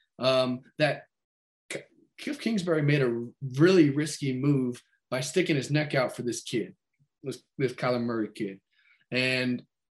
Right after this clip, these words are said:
he knows that if he fails, my job is done.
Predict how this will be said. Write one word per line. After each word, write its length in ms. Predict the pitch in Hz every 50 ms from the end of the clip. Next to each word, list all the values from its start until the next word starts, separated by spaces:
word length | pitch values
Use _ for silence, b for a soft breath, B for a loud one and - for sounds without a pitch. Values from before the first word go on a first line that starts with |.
| _ _
he 180 | - - 190 226
knows 340 | 208 185 175 170 165 151 143
that 160 | 139 131 131
if 180 | 131 123 - - _ _
he 300 | - - - 180 208 220
fails, 840 | - - - - 175 202 190 131 120 110 113 170 190 - - - - _ _ _ _ _ _ _ _ _ _ _
my 280 | - 135 160 185 208 180
job 400 | 139 127 131 117 123 135 143 160
is 100 | 160 139
done. 400 | 127 123 143 214 233 120 - -